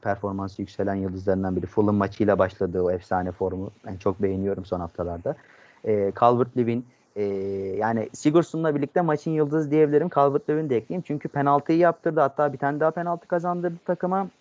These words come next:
Orada, e, hakem vermedi sanırım yanlış hatırlamıyorsam. Doğru bir karardı. Offside olduğu gerekçesiyle. E, yani Calvert-Lewin'i de sayabilirim. Yani o,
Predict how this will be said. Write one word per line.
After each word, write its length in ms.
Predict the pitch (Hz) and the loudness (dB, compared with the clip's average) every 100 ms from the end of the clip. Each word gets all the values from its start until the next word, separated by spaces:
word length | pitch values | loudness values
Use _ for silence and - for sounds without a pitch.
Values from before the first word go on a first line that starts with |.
| _ - | _ -4
Orada, 600 | 127 135 127 139 143 139 _ _ _ _ _ - | 0 2 4 6 6 2 _ _ _ _ _ -6
e, 320 | 110 113 113 113 | -4 -2 -2 -2
hakem 360 | 131 147 151 | -4 -2 0
vermedi 360 | 143 151 151 117 | 2 2 0 -2
sanırım 360 | 113 110 107 107 | -4 -4 -4 -6
yanlış 260 | 107 107 | -8 -8
hatırlamıyorsam. 800 | 110 110 107 101 98 - 151 117 | -8 -6 -4 -6 -6 -4 -4 0
Doğru 260 | 117 123 131 | 2 4 2
bir 60 | |
karardı. 480 | - 110 98 95 147 - - | 0 -2 -2 -2 -6 -6 -2
Offside 420 | 120 - 113 110 | 0 2 0 0
olduğu 220 | 101 104 | -2 -2
gerekçesiyle. 680 | 98 95 92 104 - 95 123 - _ _ _ _ _ _ _ - | -2 -4 -6 -10 -10 -6 -6 -8 _ _ _ _ _ _ _ -10
E, 60 | 95 90 90 90 | -8 -6 -8 -4
yani 240 | 104 104 | -2 -2
Calvert-Lewin'i 640 | 107 120 123 131 127 127 131 | 2 2 2 0 0 2 0
de 80 | 117 | -2
sayabilirim. 500 | 110 101 101 143 180 | -2 -2 0 -2 -2
Yani 180 | 160 | -2
o, 180 | 147 - | -4 -6